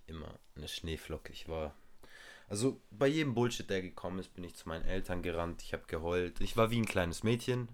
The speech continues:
in einem jungen, jungen Körper, sozusagen. Ich war eine Pussy, eine Schneeflocke, auf Deutsch gesagt. Und dann irgendwann, nur Gott weiß wie, fragt mich nicht, hab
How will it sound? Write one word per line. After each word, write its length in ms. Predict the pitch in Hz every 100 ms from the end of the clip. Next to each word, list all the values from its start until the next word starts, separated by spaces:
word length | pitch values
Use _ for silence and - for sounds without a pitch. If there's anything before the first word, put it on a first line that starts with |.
| -
in 120 | 101
einem 120 | 95
jungen, 280 | 90 90 90
jungen 300 | 82 92 90
Körper, 400 | - 85 - 62 -
sozusagen. 760 | 67 90 - 78 76 80 78 71 - -
Ich 160 | 104 120
war 100 | 131
eine 100 | 104
Pussy, 440 | - 92 - 67 -
eine 100 | 98
Schneeflocke, 560 | - 104 - 78 - - - -
auf 140 | -
Deutsch 220 | 82 76
gesagt. 340 | 80 73 78 - - - - - - - - - - - - -
Und 520 | 104 101 101 98 - -
dann 180 | 123
irgendwann, 560 | 120 147 110 101 107 104 - - - - - - - -
nur 200 | 117 107
Gott 220 | 101 101
weiß 300 | 90 85 85
wie, 200 | 90 92 -
fragt 340 | - - 85 -
mich 160 | 87
nicht, 300 | 85 85 - - - - - - - - - -
hab 320 | - 95